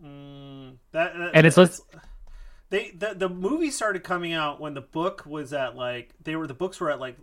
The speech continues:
Speaker 1: book four, right? Book three or four when the movie started coming out? And those started to change,
Speaker 2: Little, it
Speaker 1: like
Speaker 2: was l-, it was later than that. I think we were through book f-, yeah, I think the
Speaker 1: I
Speaker 2: movie,
Speaker 1: think it
Speaker 2: first
Speaker 1: was, like,
Speaker 2: movie
Speaker 1: the
Speaker 2: came
Speaker 1: fourth
Speaker 2: out
Speaker 1: book was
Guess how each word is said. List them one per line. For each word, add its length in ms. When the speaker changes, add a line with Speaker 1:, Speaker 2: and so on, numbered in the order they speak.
Speaker 1:
book 200
four, 440
right? 360
Book 180
three 320
or 100
four 460
when 100
the 60
movie 220
started 300
coming 280
out? 220
And 120
those 160
started 320
to 80
change, 180
Speaker 2:
Little, 240
it 140
Speaker 1:
like 80
Speaker 2:
was 160
l-, 180
it 80
was 220
later 360
than 200
that. 240
I 100
think 480
we 180
were 120
through 580
book 260
f-, 200
yeah, 200
I 80
think 340
the 80
Speaker 1:
I 40
Speaker 2:
movie, 320
Speaker 1:
think 120
it 60
Speaker 2:
first 160
Speaker 1:
was, 60
like, 80
Speaker 2:
movie 100
Speaker 1:
the 60
Speaker 2:
came 180
Speaker 1:
fourth 220
Speaker 2:
out 100
Speaker 1:
book 260
was 160